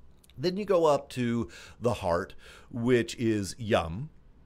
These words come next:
That is the energy of self-love, self-acceptance, the ability to give and receive love in your life,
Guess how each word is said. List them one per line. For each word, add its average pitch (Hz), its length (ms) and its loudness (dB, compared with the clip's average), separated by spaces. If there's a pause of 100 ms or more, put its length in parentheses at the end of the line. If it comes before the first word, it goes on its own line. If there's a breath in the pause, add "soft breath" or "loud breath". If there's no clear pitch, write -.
(400)
That 120 420 2
is 131 220 2
the 123 180 -2
energy 117 320 -2
of 87 120 -4
self-love, 135 680 2
self-acceptance, 123 920 -2
the 110 120 -4
ability 98 380 -2
to 85 80 -12
give 87 180 -6
and 82 140 -8
receive 135 500 -6
love 135 240 0
in 131 120 -2
your 123 140 -2
life, 117 440 0